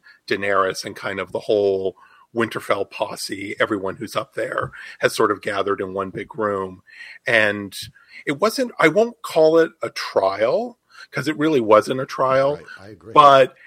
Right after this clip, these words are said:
Speaker 1: but Jaime was sort of kind of front and center, and he was sort of asked to answer for some of the stuff that he's done in the past.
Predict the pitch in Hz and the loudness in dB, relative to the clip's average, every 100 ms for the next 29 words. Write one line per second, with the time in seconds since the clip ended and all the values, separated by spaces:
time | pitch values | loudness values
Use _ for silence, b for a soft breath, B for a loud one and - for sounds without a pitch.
0 | B B 180 170 - 226 233 180 147 143 | B B 4 4 2 2 2 2 2 0
1 | - 131 120 110 - _ _ _ _ _ | 0 2 4 0 -4 _ _ _ _ _
2 | _ - _ _ - 120 113 120 104 - | _ -20 _ _ 0 0 2 0 -2 -2
3 | 135 147 107 110 127 113 127 123 175 160 | 0 4 4 2 0 -6 -6 -4 -2 -2
4 | - 110 113 - - _ B - - - | -2 0 0 -2 -12 _ B -10 -8 -4
5 | 117 120 - 110 101 98 - B B B | -4 -4 -2 2 4 2 -4 B B B
6 | - - - 127 117 107 - 110 101 104 | -2 0 2 2 2 -2 -2 -2 -2 -8
7 | 104 - 107 98 95 - 104 95 95 - | -12 -8 -6 -6 -10 -8 -8 -8 -10 -14